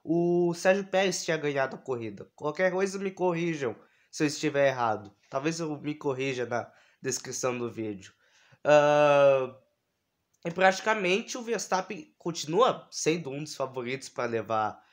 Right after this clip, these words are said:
a vitória, ainda mais com o desempenho dele, da fase que ele tá no, na Fórmula um, mas também tem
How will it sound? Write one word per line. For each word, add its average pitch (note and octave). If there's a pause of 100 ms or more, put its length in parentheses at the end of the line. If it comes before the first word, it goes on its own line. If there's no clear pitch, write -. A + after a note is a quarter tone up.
(140)
a B2
vitória, B2+
ainda B2+
mais C3
com -
o -
desempenho C3
dele, C3+
da C3
fase C#3 (280)
que C#3+
ele C3
tá C3
no, A2+
na B2
Fórmula C3+
um, E3 (460)
mas G#3
também G#3
tem A3+